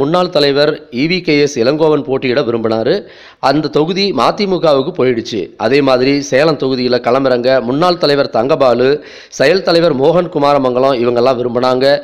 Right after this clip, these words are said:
அந்த தொகுதியும் ஒதுக்கப்படல. ஈரோடு தரலன்னா திண்டுக்கல் தொகுதியை ஒதுக்குங்கள்னு இளங்கோவன் வலியுறுத்தினாரு. அதுவும் கிடைக்கல. அரக்கோணம் தொகுதியை பொருளாளர் நாசே ராமச்சந்திரன் அல்லது அவரது மகன்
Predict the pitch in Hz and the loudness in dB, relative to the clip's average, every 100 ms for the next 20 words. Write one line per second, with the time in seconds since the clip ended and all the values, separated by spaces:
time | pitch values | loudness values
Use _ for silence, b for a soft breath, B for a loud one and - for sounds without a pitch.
0 | B B 113 170 202 151 135 160 151 120 | B B -2 0 0 0 0 2 2 0
1 | 117 117 117 113 85 B B B - 175 | -2 -2 0 0 -2 B B B -4 0
2 | 226 214 196 143 143 156 143 131 135 143 | 2 2 0 0 2 2 2 2 2 -2
3 | 120 143 196 220 185 151 143 139 117 135 | -2 0 0 0 -2 0 0 0 0 -2
4 | 151 135 123 147 156 92 117 147 165 117 | -4 -2 0 2 0 -2 0 2 2 2
5 | 165 131 127 123 117 113 110 98 - B | 0 0 0 0 -2 0 0 -2 -8 B
6 | B - 127 143 156 160 120 110 98 80 | B -2 0 2 0 0 -2 0 -2 -4
7 | - B B 117 175 196 214 180 160 147 | -8 B B 0 2 2 0 0 0 0
8 | 156 160 139 147 151 151 131 127 170 185 | 0 0 0 4 4 4 2 0 2 2
9 | 139 135 175 143 120 131 151 - 113 131 | 2 2 0 -2 -2 0 -2 -2 0 0
10 | 123 151 123 127 127 123 127 160 | 2 2 2 2 0 0 0 0